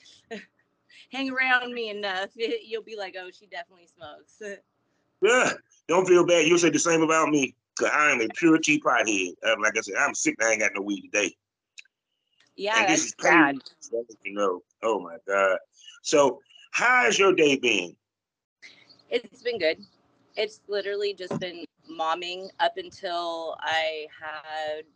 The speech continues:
Speaker 1: my kid be watched for this. <laughs> Like,
Speaker 2: Mm-hmm.
Speaker 1: people don't
Speaker 2: Mm-hmm.
Speaker 1: understand. It's, like, literally momming until the moment. So I don't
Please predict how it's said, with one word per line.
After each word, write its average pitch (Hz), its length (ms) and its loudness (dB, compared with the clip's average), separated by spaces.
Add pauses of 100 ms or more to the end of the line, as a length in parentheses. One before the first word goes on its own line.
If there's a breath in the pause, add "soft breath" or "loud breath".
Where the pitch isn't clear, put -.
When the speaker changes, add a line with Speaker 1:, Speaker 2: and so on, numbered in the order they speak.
(140)
Speaker 1:
my 147 500 -14 (760)
kid 170 360 -12 (300)
be 151 480 -10 (120)
watched 143 580 -6
for 160 120 -10
this. 147 440 -14
<laughs> - 60 -20 (420 soft breath)
Like, 214 240 2
Speaker 2:
Mm-hmm. 233 480 0 (240)
Speaker 1:
people 262 240 -8
don't 233 180 -4
Speaker 2:
Mm-hmm. 226 40 -6 (100)
Speaker 1:
understand. 202 480 -6
It's, 185 240 -14
like, 196 240 -4
literally 202 680 -10 (140)
momming 175 480 -12
until 165 260 -18
the 143 120 -18
moment. 147 440 -12
So - 160 -14
I 156 120 -2
don't 180 180 -10